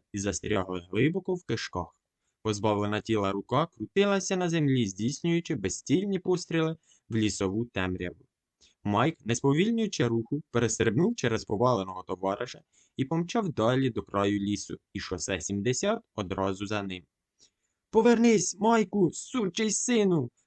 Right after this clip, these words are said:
заволав Френк позаду. «Не залишай мене тут!» Крилата потвора знову видала вереск, цього разу набагато ближче. «Пішов ти, Френку!» крикнув Майк,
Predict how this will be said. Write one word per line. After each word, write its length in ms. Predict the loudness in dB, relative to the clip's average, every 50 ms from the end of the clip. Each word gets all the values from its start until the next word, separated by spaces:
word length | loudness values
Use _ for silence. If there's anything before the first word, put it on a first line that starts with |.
| -8
заволав 500 | -2 0 0 2 2 2 2 2 0 -2
Френк 360 | -2 0 0 2 2 2 0 -4 -4
позаду. 480 | -4 -4 -2 -2 -2 -2 -4 -6 -10 _ _ _ _ _ 0
«Не 120 | 0 2
залишай 580 | 4 4 4 4 4 0 2 4 4 4 4 4
мене 200 | 2 2 2 0 0 0
тут!» 240 | 2 2 2 2 0 _ _ _ _ _ _ _ _ _
Крилата 500 | -6 -2 0 2 2 2 2 0 -2 -4
потвора 520 | -4 -4 -6 -2 2 2 2 2 2 0 -2
знову 420 | -4 -2 0 0 0 0 0 0
видала 420 | 0 0 0 0 0 -4 -4 -6 -6
вереск, 420 | -4 -2 -2 -2 -2 -6 -8 -10 _ _
цього 280 | -6 -4 -2 0 0 0
разу 340 | 0 0 -2 -4 -6 -8 -8 -8
набагато 500 | -8 -6 -6 -6 -6 -6 -6 -2 0 0
ближче. 520 | 2 4 4 2 2 0 -2 -4 -6 -6 -10 _ _ _ _ _ _ _ _ _ _ _ _ _ _ _ _ 2
«Пішов 500 | 4 4 4 4 2 4 4 4 4 2
ти, 120 | 0 -2
Френку!» 560 | -2 0 2 4 4 4 2 0 -4 -6 -8 -8 _ _ _ _ -4
крикнув 400 | 0 0 0 0 0 -2 0 0
Майк, 300 | 2 2 0 -2 -2